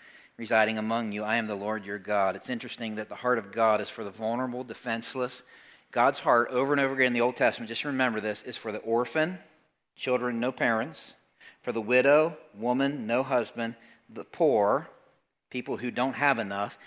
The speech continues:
and the foreigner, the alien, those who are there who aren't citizens there. God's heart over and over and over again are for the marginalized. So he said, "Leave in your fields the margins." Why? For the marginalized. Listen close, and then, then we'll go on to the next point.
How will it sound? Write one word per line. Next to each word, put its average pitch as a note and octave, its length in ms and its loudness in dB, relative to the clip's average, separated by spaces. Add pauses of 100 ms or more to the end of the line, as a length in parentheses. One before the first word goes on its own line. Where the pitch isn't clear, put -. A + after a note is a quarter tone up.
(280)
and B2 220 -2
the A#2+ 60 0
foreigner, B2+ 720 2 (260)
the A#2+ 320 -4
alien, G2 440 -2
those A#2+ 320 -2
who C#3+ 100 -4
are A#2+ 100 0
there A#2+ 500 4
who A2+ 200 -6
aren't A#2 220 -2
citizens G#2+ 720 -4
there. F2 320 -6 (280)
God's B2 260 2
heart A#2+ 280 4
over A#2+ 340 0
and A#2+ 100 -4
over A2+ 300 -2
and A2 80 -6
over A2+ 300 -6
again A2 380 -4
are A2 160 0
for G2+ 580 0 (300)
the B2 80 -6
marginalized. A#2+ 680 0 (180)
So - 120 -4
he C3 60 2
said, A#2+ 220 2
"Leave D3+ 340 4
in E3+ 80 0
your C#3+ 160 0
fields A#2+ 560 -2
the B2 80 -4
margins." A#2+ 580 2
Why? C3 220 4
For B2+ 140 -6
the A#2 80 -6
marginalized. A#2+ 720 0
Listen B2+ 260 -4
close, A#2+ 240 -2
and A2 100 -8
then, A2 160 -6
then A#2 140 -4
we'll A2 120 -6
go A2+ 100 -2
on A2+ 80 0
to A2 40 -8
the A2 60 -10
next G#2 220 -8
point. G#2 160 -10